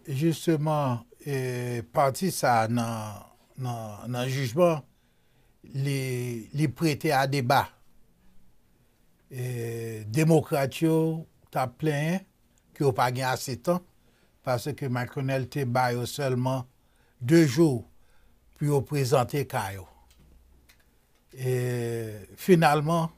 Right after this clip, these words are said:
McConnell ba yo twa jou. A pa de sa, demokrat yo prezante un bon, menm onz a douz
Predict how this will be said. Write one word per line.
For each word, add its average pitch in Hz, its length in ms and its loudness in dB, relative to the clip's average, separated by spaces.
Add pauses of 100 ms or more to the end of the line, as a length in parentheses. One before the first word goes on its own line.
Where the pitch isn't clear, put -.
(800)
McConnell 135 760 0 (520)
ba 127 280 0
yo 127 100 0
twa 131 320 0
jou. 107 220 -8 (960)
A 139 160 4
pa 175 240 6
de 165 180 4
sa, 202 240 -2 (1300)
demokrat 170 680 4
yo 180 120 4
prezante 170 800 2 (1200)
un 202 180 8
bon, 160 520 8 (320)
menm 160 400 2
onz 156 240 4
a 139 160 6
douz 139 680 6